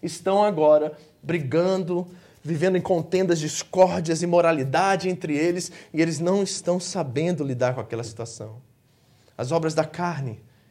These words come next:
estão manifestas aqui. Vamos ver esse texto? Está em Gálatas capítulo cinco, versículo dezenove.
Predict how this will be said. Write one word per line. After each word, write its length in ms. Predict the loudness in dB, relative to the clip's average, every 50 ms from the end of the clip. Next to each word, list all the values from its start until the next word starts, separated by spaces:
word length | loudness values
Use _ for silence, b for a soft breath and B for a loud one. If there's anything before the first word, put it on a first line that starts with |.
| _ _ -16
estão 240 | -16 -12 -8 -8 -8
manifestas 560 | -6 -6 -10 -10 -8 -8 -10 -10 -10 -10 -10
aqui. 280 | -12 -12 -12 -14 -12 -8
Vamos 220 | -6 -6 -6 -4 -4
ver 100 | -6 -6
esse 160 | -6 -10 -8
texto? 300 | -4 -2 -2 -2 -4 -6
Está 160 | -8 -8 -6
em 40 | -2
Gálatas 380 | 0 2 2 2 2 -2 -6
capítulo 400 | -4 -6 -8 -6 -8 -10 -10 -10
cinco, 320 | -10 -8 -8 -8 -8 -6 -6
versículo 380 | -6 -6 -6 -8 -10 -10 -10
dezenove. 520 | -8 -8 -6 -2 0 0 0 -2 -4 -8